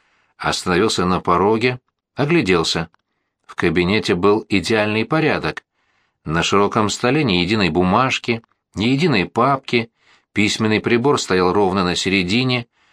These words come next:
шторы на окнах аккуратно раздвинуты. В углу возвышался высокий стальной сейф. Чувствуя, что в этом кабинете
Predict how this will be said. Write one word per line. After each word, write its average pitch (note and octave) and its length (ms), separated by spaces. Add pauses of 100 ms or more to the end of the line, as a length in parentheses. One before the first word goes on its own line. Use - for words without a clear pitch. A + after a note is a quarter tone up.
(100)
шторы G2+ 460
на F#2 160
окнах E2+ 380
аккуратно F2+ 500
раздвинуты. G#2+ 800 (500)
В E2 140
углу D3 240
возвышался A#2+ 640
высокий D3+ 480
стальной D#3 380
сейф. E2+ 360 (640)
Чувствуя, F#2 460
что F2+ 240
в F2+ 60
этом F#2 260
кабинете G#2 720